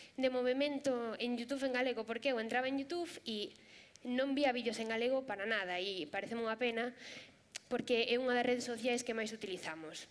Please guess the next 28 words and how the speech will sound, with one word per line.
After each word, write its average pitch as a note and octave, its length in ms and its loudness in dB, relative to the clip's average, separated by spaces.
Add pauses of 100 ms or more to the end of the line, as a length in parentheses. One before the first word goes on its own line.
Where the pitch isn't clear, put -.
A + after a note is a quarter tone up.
(440)
Tanto, A3 420 -2
como A3 160 -2
digo, B3 160 -2
YouTube, C4+ 420 -4
podo A#3 240 -2
falar A3 460 2
de G#3 100 0
Instagram, A#3+ 540 2
de A3 220 2
cando A3 280 -2
vas B3+ 320 2
subir A#3+ 240 0
un A#3+ 100 -2
post, B3 380 -2
pois, G#3+ 280 -4
en G#3+ 120 -2
vez G#3 80 -2
de G#3+ 80 0
poñer A3+ 280 2
a B3 40 8
descripción B3+ 400 2
en A#3 80 -2
castelán, A#3+ 400 0
pon A3+ 160 -2
en G#3+ 80 -2
galego, B3+ 400 2 (800)
ou A#3 400 -2
tamén, D4 560 2